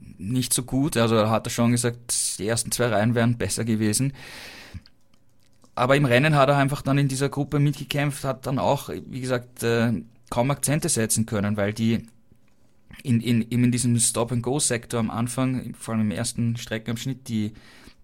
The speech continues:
die V vier Maschinen fahren da ganz andere Linien und, und bremsen ihn einfach, die halten ihn auf und er kann seinen Kurvenspeed nicht fahren und am Kurvenausgang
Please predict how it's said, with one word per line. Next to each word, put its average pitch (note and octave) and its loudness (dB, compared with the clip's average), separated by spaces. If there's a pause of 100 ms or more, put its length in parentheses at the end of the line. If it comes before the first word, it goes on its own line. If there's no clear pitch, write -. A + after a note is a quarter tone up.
(180)
die A2+ -8
V A2 -4
vier C#3 -2
Maschinen A#2+ 2
fahren A#2 0
da A#2+ 0
ganz B2+ 0
andere B2 0
Linien B2+ 2
und, G#2 2
und G#2+ -2
bremsen C#3 2
ihn G#2 4
einfach, F2 -2
die G2 -6
halten A#2 -2
ihn A#2 2
auf G#2+ 0
und - -8
er G#2 -2
kann A2+ 4
seinen A2 2
Kurvenspeed B2+ -2
nicht A2+ 0
fahren C3 0
und G#2 2
am G2+ 2
Kurvenausgang A2+ 0